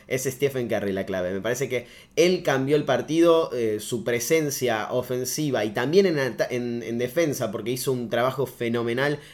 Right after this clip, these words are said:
en ese costado de la cancha, ganó el, el juego. Vamos a discutir a ver si el arbitraje tuvo algo que ver o no en esta victoria de los Warriors. Hay gente que piensa que sí. Eh, ya ma-, ya no van a ver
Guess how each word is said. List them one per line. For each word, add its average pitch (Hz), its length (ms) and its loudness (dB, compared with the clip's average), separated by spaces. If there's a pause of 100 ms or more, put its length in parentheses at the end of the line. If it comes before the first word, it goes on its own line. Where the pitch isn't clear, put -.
en 113 60 -4
ese 127 180 0
costado 123 300 -2
de 123 60 0
la 120 100 0
cancha, 151 440 0 (200)
ganó 151 520 2
el, 113 420 0
el 110 120 -2
juego. 104 400 -4 (680)
Vamos 202 260 6
a 190 40 8
discutir 165 420 4
a 139 40 6
ver 147 180 6
si 135 260 2
el 123 200 2
arbitraje 135 760 2
tuvo 143 220 2
algo 127 220 2
que 123 140 2
ver 160 280 4
o 123 140 2
no 160 380 4
en 120 120 0
esta 131 220 0
victoria 123 400 2
de 113 120 2
los 107 280 -2
Warriors. 170 560 4
Hay 131 140 -2
gente 135 240 -2
que 120 80 -4
piensa 127 280 -4
que 113 80 -4
sí. 170 320 -4 (280)
Eh, 110 180 2 (420)
ya 139 180 4
ma-, 123 220 -2
ya 131 200 -2
no 131 120 2
van 127 140 2
a 131 60 4
ver 131 240 2